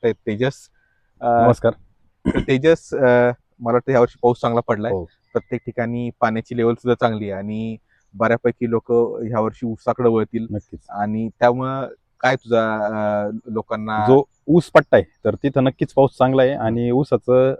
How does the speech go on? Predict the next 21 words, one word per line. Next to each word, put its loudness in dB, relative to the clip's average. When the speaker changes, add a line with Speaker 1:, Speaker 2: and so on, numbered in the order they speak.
Speaker 2:
अ, -2
लागवडीखालील 2
क्षेत्र 0
वाढवायला 6
हरकत 2
नाही. -4
कारण 6
का, 4
तर 0
र-, -2
उर्वरित 6
जो 4
विदर्भ, 6
मराठवाडाचा 2
Speaker 1:
हम्म. -6
Speaker 2:
सारखा 2
भाग 0
आहे, -8
तर -12
तिथं -4
ऊस, 0